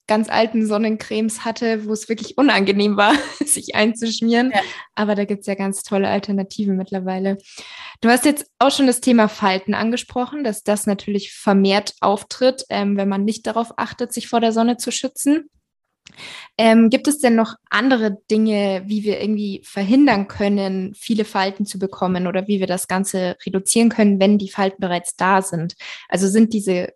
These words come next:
Speaker 1: Faltencremes, die es ganz, ganz <laughs> oft gibt, tatsächlich wirksam oder ist das alles nur so ein Marketing-Ding und eigentlich hilft es gar nicht wirklich?
Speaker 2: Also,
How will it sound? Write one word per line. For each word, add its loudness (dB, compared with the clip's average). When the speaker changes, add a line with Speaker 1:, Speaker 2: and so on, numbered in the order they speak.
Speaker 1:
Faltencremes, -2
die -4
es -8
ganz, 2
ganz 4
<laughs> 0
oft 0
gibt, 2
tatsächlich 0
wirksam 2
oder 0
ist -6
das -8
alles -2
nur -2
so -4
ein 0
Marketing-Ding 0
und -6
eigentlich -6
hilft -2
es -10
gar -6
nicht -8
wirklich? -6
Speaker 2:
Also, 6